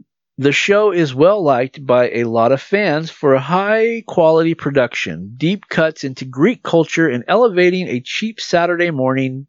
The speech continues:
cartoon into its own grand mythology. There have been naysayers through, naysayers though, sorry.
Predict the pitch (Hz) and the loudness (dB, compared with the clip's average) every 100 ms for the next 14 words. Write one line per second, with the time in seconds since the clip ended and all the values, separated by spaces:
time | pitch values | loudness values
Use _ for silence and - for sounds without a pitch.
0 | - 135 - - 127 123 - 147 - 151 | -4 -4 -4 -4 -4 -4 -6 -6 0 2
1 | 127 - 143 165 185 180 139 131 135 135 | 2 0 0 0 0 -4 -2 0 2 0
2 | 120 - 104 104 92 71 64 _ - - | -4 -2 0 0 -2 -6 -14 _ -20 -20
3 | - - - 120 127 135 127 147 147 147 | -20 -18 -2 0 2 -2 -4 0 2 0
4 | 143 - 135 185 202 - 185 180 170 - | -2 -6 -2 -2 0 2 4 4 0 -2
5 | 147 123 90 87 - 143 - 147 131 131 | 0 2 2 -2 -10 -16 -8 -2 -2 0
6 | 120 113 107 104 151 135 - - - 90 | 0 0 -2 0 0 0 -2 -14 -6 -4
7 | 101 | -2